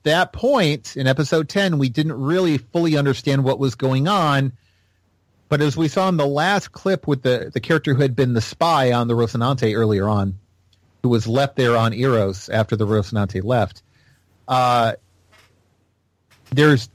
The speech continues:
kind of these sparkly things in the air kind of form around him, and, and it's almost like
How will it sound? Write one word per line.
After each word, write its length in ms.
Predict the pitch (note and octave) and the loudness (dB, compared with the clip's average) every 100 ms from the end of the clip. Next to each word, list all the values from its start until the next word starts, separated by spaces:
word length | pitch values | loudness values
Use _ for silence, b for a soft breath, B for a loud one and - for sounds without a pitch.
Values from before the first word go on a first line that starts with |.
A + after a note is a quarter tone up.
| _ - A2 | _ -16 -4
kind 200 | D3 D3 | -2 2
of 60 | |
these 180 | B2+ A2+ | 2 0
sparkly 720 | - - - B2 C#3 D#3 D3+ C#3+ | -4 -10 -4 -2 -2 -2 0 0
things 440 | C#3+ C#3+ D3 B2+ | -2 0 0 0
in 140 | C#3+ | 0
the 220 | C#3+ C3 C3 | 0 0 2
air 320 | C3+ D3 C#3+ | 0 0 -2
kind 300 | - C3+ C3 | -2 0 0
of 100 | A2+ | -2
form 400 | - B2 C3 C3 | -2 0 2 2
around 480 | A#2+ A2 A#2 C3+ C3 | 2 2 2 0 0
him, 440 | D3 D3 C#3+ C#3+ | 0 0 0 0
and, 320 | B2+ A2+ G#2+ - | 0 0 -2 -4
and 520 | G#2 G#2 G#2 G2 - | -2 0 0 -4 -8
it's 300 | - G#2+ G#2 | -8 -6 -2
almost 400 | G#2+ A#2+ C3 - | 0 2 0 -2
like 500 | A#2 A#2 A2 - - | 0 2 0 -4 -20